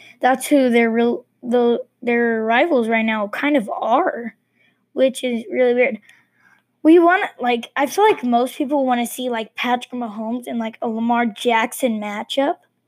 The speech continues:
against each other. I feel like that would be really fun to watch for the next, like, couple of years. Say we, like, the Lions, they drafted another quarterback.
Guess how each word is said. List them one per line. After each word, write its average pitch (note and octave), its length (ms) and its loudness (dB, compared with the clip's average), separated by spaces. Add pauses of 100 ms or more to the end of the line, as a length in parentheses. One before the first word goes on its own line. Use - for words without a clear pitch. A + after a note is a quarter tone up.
(400)
against B3+ 480 -2
each - 200 -12
other. - 360 -6 (680)
I C4+ 160 4
feel F4 200 2
like E4 220 4
that C#4 240 4
would C4+ 160 2
be B3 220 -2
really C#4+ 560 0
fun A#3+ 420 -6 (340)
to B3+ 120 -6
watch A#3 460 -4
for - 140 -10
the A#3 200 -6
next, A3+ 360 -8
like, - 140 -12
couple A#3+ 300 -6
of A3+ 60 -6
years. - 340 -8 (1900)
Say B3+ 220 2
we, B3 480 -2
like, A#3 240 -2
the A#3+ 80 -2
Lions, C#4 420 0
they C#4 140 -2
drafted C#4 360 -2
another B3 380 -2
quarterback. A#3 460 -6